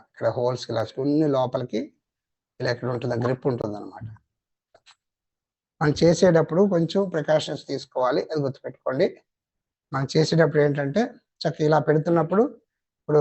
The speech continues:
రైట్ nostril-లో పెట్టాలో, లెఫ్ట్ nostril-లో పెట్టాలో మనం చెక్ చేసుకునే ముందు ఒకసారి ఎలా చేయాలి అంటే, ఇలా nostril లోపల పెట్టినప్పుడు ఇలా పెట్టిన తర్వాత ఈ హ్యాండ్ ఇలా ఫార్టీ ఫైవ్ డిగ్రీస్ వెళ్ళాలి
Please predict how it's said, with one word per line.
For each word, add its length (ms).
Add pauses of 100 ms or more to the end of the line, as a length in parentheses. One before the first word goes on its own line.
రైట్ 260
nostril-లో 380
పెట్టాలో, 340
లెఫ్ట్ 240
nostril-లో 320
పెట్టాలో 340
మనం 200
చెక్ 220
చేసుకునే 380 (100)
ముందు 220 (340)
ఒకసారి 300
ఎలా 120 (120)
చేయాలి 380
అంటే, 180 (520)
ఇలా 120 (120)
nostril 380
లోపల 220 (100)
పెట్టినప్పుడు 480 (100)
ఇలా 120 (540)
పెట్టిన 360
తర్వాత 320 (520)
ఈ 80 (140)
హ్యాండ్ 340
ఇలా 120 (320)
ఫార్టీ 240
ఫైవ్ 180
డిగ్రీస్ 300
వెళ్ళాలి 260